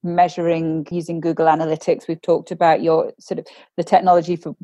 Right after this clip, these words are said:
measuring video impact, et cetera. But when it comes to the softer side of it, and I, and I use soft as a very loose term, public relations, your brand, the things that are harder to measure, how do you guys approach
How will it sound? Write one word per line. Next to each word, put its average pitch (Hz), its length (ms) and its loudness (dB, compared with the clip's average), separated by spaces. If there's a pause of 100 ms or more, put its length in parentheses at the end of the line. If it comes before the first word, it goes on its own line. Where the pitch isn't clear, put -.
(200)
measuring 165 680 -2
video 165 520 4
impact, - 580 -4
et 156 180 -2
cetera. - 300 -6 (340)
But 226 60 4
when 320 160 4
it 330 120 -2
comes 359 300 -2
to 285 140 -6
the 247 380 -2
softer - 640 -4
side 175 360 2
of 160 120 -10
it, - 140 0
and - 100 -10
I, - 120 -12 (100)
and 175 120 -2
I - 60 2
use 165 260 -2
soft - 320 0 (220)
as 160 160 0
a 156 40 -2
very 156 240 2
loose 156 360 0
term, 156 500 0
public 269 320 0
relations, 220 760 -2
your 196 180 2 (120)
brand, 185 680 0 (240)
the 214 60 -6
things 294 300 0
that 240 140 0
are 208 160 -2 (220)
harder 220 580 0
to 202 140 -8
measure, 190 320 -2
how 254 220 2
do 262 120 -2
you 277 80 0
guys 262 260 0
approach - 520 -2